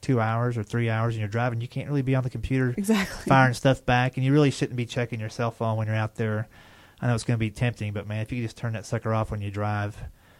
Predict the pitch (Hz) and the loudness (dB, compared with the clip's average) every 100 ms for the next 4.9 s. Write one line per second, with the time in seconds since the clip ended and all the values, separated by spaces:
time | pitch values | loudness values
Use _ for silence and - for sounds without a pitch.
0 | _ _ - 57 - - - _ - - | _ _ -12 -10 -14 -20 -20 _ -20 -20
1 | - - - _ 127 131 113 113 98 - | -12 -12 -14 _ -6 -6 -4 -6 -6 -8
2 | 110 107 104 95 - 107 113 107 110 104 | -8 -6 -6 -4 -2 -2 -2 0 0 0
3 | 104 107 104 95 92 95 110 110 110 - | 0 -2 -2 -4 -6 -4 -2 -2 -4 -2
4 | 110 107 123 123 151 147 143 139 131 | -2 2 0 6 6 6 4 6 4